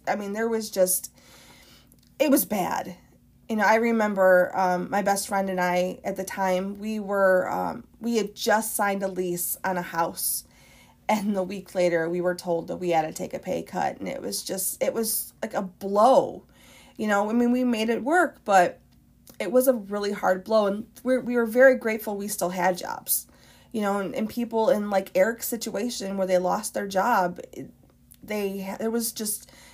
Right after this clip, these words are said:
it was very, very hard at that time. And it was very hard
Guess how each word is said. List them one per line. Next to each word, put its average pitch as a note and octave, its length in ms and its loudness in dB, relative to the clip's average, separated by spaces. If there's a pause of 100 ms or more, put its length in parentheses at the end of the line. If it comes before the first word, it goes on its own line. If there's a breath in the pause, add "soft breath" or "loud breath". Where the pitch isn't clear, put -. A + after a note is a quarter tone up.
(120)
it - 60 -8
was G#3 140 0
very, B3+ 220 10
very G#3+ 220 -2
hard F#3+ 460 4 (400)
at F#3+ 120 -2
that E3+ 160 4
time. - 380 -8 (960)
And A3+ 120 -2
it B3 80 0
was A3+ 140 0
very A#3+ 320 4
hard F#3+ 360 6